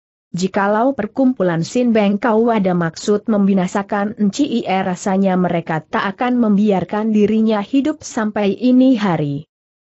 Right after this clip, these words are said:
Menurut pendapatku, mereka hanya ingin melarikan Enci Ie saja.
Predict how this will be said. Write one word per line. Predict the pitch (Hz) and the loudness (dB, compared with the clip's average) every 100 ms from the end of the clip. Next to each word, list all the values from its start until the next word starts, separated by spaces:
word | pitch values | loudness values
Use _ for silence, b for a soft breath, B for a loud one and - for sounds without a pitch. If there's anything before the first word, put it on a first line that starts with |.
| - | 2
Menurut | 233 247 277 302 | 4 6 4 0
pendapatku, | 240 190 170 180 180 294 | -2 0 -2 -4 -4 0
mereka | 285 202 190 226 240 - | 2 2 0 -4 -4 -2
hanya | 208 202 196 - | 2 2 0 0
ingin | 240 240 240 | 2 4 4
melarikan | 233 185 180 214 - 240 240 | 2 2 0 -2 -2 -2 -2
Enci | 208 196 285 | -2 0 -2
Ie | 226 214 202 | -2 -2 -2
saja. | 196 185 175 147 | -2 -2 -2 -6